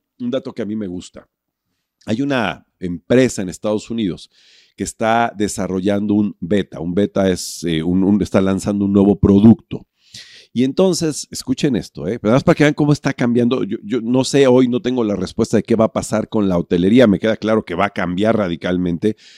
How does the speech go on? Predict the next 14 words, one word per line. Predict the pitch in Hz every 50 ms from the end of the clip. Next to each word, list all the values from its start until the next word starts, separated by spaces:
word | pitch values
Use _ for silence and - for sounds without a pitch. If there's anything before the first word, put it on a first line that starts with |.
| - _ _ _ _ _ -
Probablemente | 120 104 104 107 117 123 123 120 120 113 113 117
ya | 110 107
está | 104 - 117
empezando | 107 104 92 - 98 - - 113 113 117 117 110 104
ese, | 87 - 95 85 82 78 73 73 80
esa | - 85 82 104
metamorfosis | 98 92 85 - 95 87 90 87 87 87 87 82 - 95 98 - 117 98 -
y | 107
ese | - - 101
cambio, | - 123 117 113 120 110
pero | - - 98 98
ahí | 101
les | 104 104 101 78 87
va. | - - _